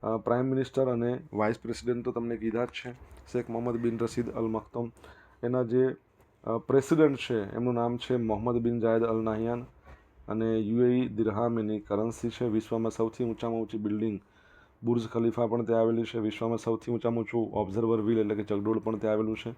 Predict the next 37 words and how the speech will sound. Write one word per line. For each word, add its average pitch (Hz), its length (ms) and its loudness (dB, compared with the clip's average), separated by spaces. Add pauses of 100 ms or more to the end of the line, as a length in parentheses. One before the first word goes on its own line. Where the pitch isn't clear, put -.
(560)
અને 113 420 0
વિશ્વનું 110 340 -2
સૌથી 120 260 0
મોટું 117 300 0
ઇન્ટરનેશનલ 113 480 0
એરપોર્ટ 110 380 2
અલ 113 160 -4
મખતુમ 110 420 -2
એ 101 80 -2
પણ 110 160 -4
ત્યાં 107 180 0
બનવાનું 110 420 -2
છે. 113 140 -6
વિશ્વની 107 340 -2
સૌથી 110 240 -2
સુંદર 117 320 0
બિલ્ડિંગ 113 380 2 (1900)
Museum 113 300 0
of 117 120 0
the 110 140 0 (100)
Future 113 200 0
પણ 110 180 -2
ત્યાં 113 140 2
બનવાની 113 340 0
છે 110 120 -6
અને 117 100 0
વિશ્વની 107 340 -2
પ્રથમ 107 360 -2
પેપરલેસ 110 420 0
સરકાર 104 400 -2
યુ 101 300 -2
એ 107 160 -2
ઈમાં 104 420 -4 (400)
દુબઈ 135 320 4
છે, 101 200 -6
દુબઈ 104 360 -2
સરકાર, - 420 -10